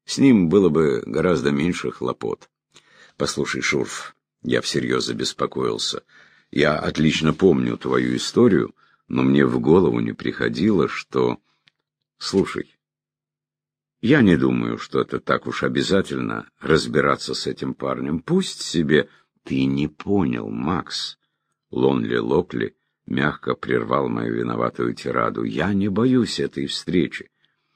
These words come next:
Скорее, я просто не могу поверить в свою удачу». «В удачу?» Кажется, я ничего не понял.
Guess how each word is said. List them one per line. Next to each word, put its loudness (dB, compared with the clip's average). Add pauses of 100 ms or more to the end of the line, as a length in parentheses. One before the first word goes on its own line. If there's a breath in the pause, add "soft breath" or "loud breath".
(300)
Скорее, 4
я 4
просто 0
не 4
могу 4
поверить 4
в -10
свою 2
удачу». 0 (1200)
«В -8
удачу?» -2 (1900)
Кажется, -4
я 0
ничего -2
не -2
понял. -6